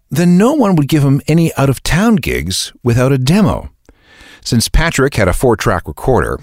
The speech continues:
he asked Patrick if he would help him make one of these demos.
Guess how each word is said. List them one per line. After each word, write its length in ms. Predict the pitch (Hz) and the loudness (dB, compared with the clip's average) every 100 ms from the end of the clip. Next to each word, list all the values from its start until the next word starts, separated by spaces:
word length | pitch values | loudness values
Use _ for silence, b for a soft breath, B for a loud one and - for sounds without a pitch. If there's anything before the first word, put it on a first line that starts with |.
| _ | _
he 240 | - 170 175 | -4 0 0
asked 220 | 247 - | 0 0
Patrick 400 | 90 67 85 - | -2 -2 -4 -4
if 360 | 107 - - - | -4 -4 -8 -2
he 180 | 104 | 0
would 260 | 101 120 - | 2 -2 -2
help 240 | 90 92 | -2 0
him 140 | 110 120 | 2 2
make 200 | 92 - | 0 0
one 140 | 98 | 0
of 60 | 107 | 0
these 160 | 117 | 0
demos. 420 | - 170 - 53 | 0 -2 -4 -4